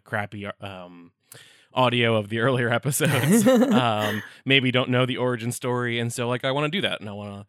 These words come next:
Speaker 1: flex my interviewing muscles a little
Speaker 2: <laughs>
Speaker 1: bit and, and see if we can't get a cool thing.
Speaker 2: No, I'm, I'm definitely down for it.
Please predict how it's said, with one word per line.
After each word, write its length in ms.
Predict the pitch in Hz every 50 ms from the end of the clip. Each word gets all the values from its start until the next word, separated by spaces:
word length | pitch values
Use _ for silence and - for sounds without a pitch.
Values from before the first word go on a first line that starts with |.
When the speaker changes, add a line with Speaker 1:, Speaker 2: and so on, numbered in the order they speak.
| _ _ _ _ _ _ _
Speaker 1:
flex 400 | - - 123 117 - - - 117
my 300 | 113 107 107 104 104 104 101 -
interviewing 400 | 123 120 123 110 110 107 104 104
muscles 400 | 104 101 107 - 104 98 98 98
a 40 | 98
little 200 | 104 131 143 160
Speaker 2:
<laughs> 120 | 165 101 98
Speaker 1:
bit 120 | 98 -
and, 240 | 104 101 98 98 98 -
and 180 | 104 101 110
see 160 | - - 107
if 80 | 101 -
we 80 | 104 101
can't 400 | - - 101 95 95 95 - - _ _
get 120 | 107 95
a 40 | 95
cool 260 | - - 98 95 - _ _
thing. 260 | 101 98 90 90 92 107
Speaker 2:
No, 100 | 123 120
I'm, 200 | 127 143 143 -
I'm 160 | - 147 156
definitely 380 | 151 143 139 - 156 143 127
down 240 | 120 120 113 113 117
for 220 | - 117 113 107 107
it. 100 | -